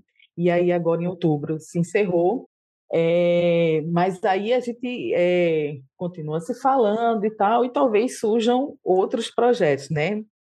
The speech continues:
Vamos, vamos ver o que é que sai daí. É, além disso, é, como Ira falou, né, com Todo Mundo Freak dando dicas, tô no meu perfil do meu filme do dia também, dando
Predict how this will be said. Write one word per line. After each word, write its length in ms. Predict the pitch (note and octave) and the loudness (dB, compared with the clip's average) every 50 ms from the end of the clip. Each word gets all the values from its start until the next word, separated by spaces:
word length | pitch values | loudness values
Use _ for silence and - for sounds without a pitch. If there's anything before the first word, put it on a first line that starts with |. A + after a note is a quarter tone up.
| _ _ - | _ _ -10
Vamos, 580 | - - B3 C4 C4 B3+ C4+ C4 B3+ A#3 G#3+ F3+ | -4 -2 -2 0 2 2 2 2 2 0 0 0
vamos 380 | A#3 A3+ A#3 C4 C4 A#3+ F#3 | 0 -2 0 -2 -4 -4 0
ver 100 | F#3 F3 | 0 0
o 80 | F#3 F#3 | 0 0
que 80 | F#3 F#3+ | -2 -4
é 80 | F#3 | -6
que 180 | F3+ - F3+ F3+ | -4 -6 -8 -8
sai 300 | - - F3+ E3 E3 E3+ | -8 -4 -4 -2 -2 -2
daí. 420 | E3+ E3 D#3+ D3+ E3 F3 F3 - - F3+ - - _ _ _ _ _ _ _ _ _ _ _ _ _ - | 0 0 0 2 0 0 -2 -4 -10 -14 -14 -16 _ _ _ _ _ _ _ _ _ _ _ _ _ -6
É, 560 | - F3 F3+ F3+ F#3 F#3 F#3+ F#3+ F#3+ F#3 F3 | -2 0 0 2 2 2 2 2 2 2 2
além 360 | F#3 G#3 A#3 C4+ - E4+ D#4 A#3+ | 2 0 0 -2 -2 -4 -6 -6
disso, 340 | A#3+ A#3+ C#4+ F4 - - - A4+ B4+ - - - - - F#3 | -4 -4 -4 -4 -4 -2 -2 -2 -2 -4 -10 -10 -4 -2 0
é, 240 | G#3+ G3+ F#3+ F#3 F3+ F3 F3+ E3+ C#3 - _ _ | 2 2 2 2 0 0 -4 -8 -12 -14 _ _
como 260 | - F#3 F3 F#3 F3+ | -4 -2 -2 0 0
Ira 220 | F#3 F3+ F3 F#3 | 2 2 0 0
falou, 400 | F3+ - F#3+ F3 F3 E3+ E3+ G#3 | 0 0 0 0 2 2 0 0
né, 120 | A3 G3 F#3+ | -2 -4 -8
com 280 | G3 - F3 E3 E3+ - _ | -8 -10 -10 -10 -10 -10 _
Todo 240 | - F#3 F3+ F3+ F3 | -2 -2 0 0 0
Mundo 220 | F3 F3 F3 F#3 | -2 -2 -2 -4
Freak 340 | F3+ - - - F#3 - F3+ | -4 -4 -4 -4 -4 -2 -2
dando 240 | E3 E3+ E3+ F3 F#3+ | 0 0 0 0 -2
dicas, 720 | E3+ D3+ E3+ D#3+ E3 F3 F3 - A3+ C4 - - - - _ _ _ _ _ _ _ _ _ _ _ _ _ _ - | -2 -2 0 0 0 0 0 0 0 -2 -2 -6 -14 -18 _ _ _ _ _ _ _ _ _ _ _ _ _ _ 0
tô 160 | - A3+ A3 | 0 2 2
no 80 | A#3 | 2
meu 180 | A3 G#3+ G#3+ G#3 | 2 2 2 2
perfil 320 | G#3 A#3 A#3 A#3 - A3 | 2 2 0 0 0 0
do 320 | F3+ F3 F3+ F3 E3+ E3 E3+ | 2 2 2 4 4 2 2
meu 240 | F3 F#3+ F#3 G3 G#3 | 2 2 2 0 0
filme 240 | G#3 - G3 F3+ | -2 -4 -6 -4
do 140 | F3 F3+ F3 | -2 -4 -2
dia 180 | D#3 E3+ D#3+ D#3 | -2 -2 -2 0
também, 480 | E3 E3+ E3+ E3 D#3 D3+ D3 C#3+ C#3+ D#3 | 0 0 0 0 0 -2 -4 -6 -8 -12
dando 680 | - - F3 E3 E3 D#3+ D#3 E3 D#3+ D3+ C#3+ B2+ - | -4 -2 0 0 0 0 2 2 2 2 0 -4 -8